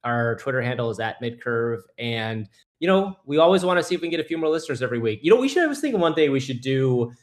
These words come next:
uh, like, a, an, a, an A M A interview, uh, uh, episode, or at least get some people to send us some questions. So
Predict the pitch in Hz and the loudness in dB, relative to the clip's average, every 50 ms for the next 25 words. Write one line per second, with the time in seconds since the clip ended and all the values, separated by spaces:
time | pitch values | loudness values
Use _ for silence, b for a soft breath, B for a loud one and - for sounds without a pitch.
0 | B B _ _ - 127 127 123 120 117 117 120 120 120 127 117 110 110 113 - | B B _ _ -4 -4 -2 -2 -2 -2 -2 -2 -2 -2 -4 -4 -4 -4 -6 -6
1 | 117 113 110 104 98 92 _ 123 127 - - 131 127 127 - 117 123 127 135 135 | -6 -8 -8 -8 -10 -14 _ -10 -10 -8 -6 -6 -6 -6 -6 -6 -4 -2 -2 0
2 | 120 113 113 117 123 135 143 147 151 143 143 - - 135 135 131 - 131 135 131 | 0 0 -2 0 0 0 0 0 -2 -2 -4 -6 -4 -2 -2 -2 0 -2 -2 0
3 | 131 131 127 - - 147 - - - 165 165 156 151 139 120 135 143 147 143 - | 0 -2 -2 -4 -6 -8 -6 -4 -2 0 2 4 4 2 2 2 0 -2 -2 -2
4 | 156 143 - 123 117 131 139 131 131 113 107 - 131 123 113 113 - - 107 - | -2 -2 -2 -4 -10 -10 -10 -10 -8 -10 -8 -8 -6 -6 -6 -6 -8 -10 -14 -10
5 | - 120 117 - - - 98 95 92 - - 113 104 104 107 104 | -8 -6 -6 -6 -8 -10 -10 -10 -10 -8 -6 -6 -4 -4 -4 -6